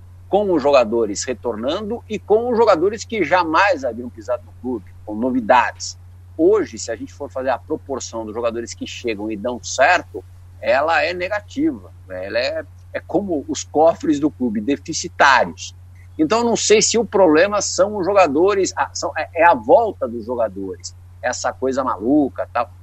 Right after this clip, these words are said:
O Caleri também eu acho, é, meio injustificável, apesar dele ter jogado bem. O Caleri é um, é um centroavante, vai, sendo bondoso, nota sete. Ele não, não é,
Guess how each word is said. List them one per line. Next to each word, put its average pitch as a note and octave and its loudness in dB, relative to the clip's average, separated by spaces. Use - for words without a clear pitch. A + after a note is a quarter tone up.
O G3+ -10
Caleri G3 4
também E3+ 0
eu E3 0
acho, E3 -2
é, G2+ -8
meio D3+ 6
injustificável, D3 2
apesar A2+ -4
dele B2 -4
ter A2+ -4
jogado A#2 0
bem. A2 0
O - -20
Caleri E3+ 4
é A#3 -4
um, E3+ -8
é E2+ -16
um D#3 -8
centroavante, B2 -4
vai, C3+ 2
sendo D3+ 0
bondoso, C3+ 4
nota F#3+ -4
sete. - 0
Ele - -12
não, E4+ -4
não G3+ -4
é, G#2 0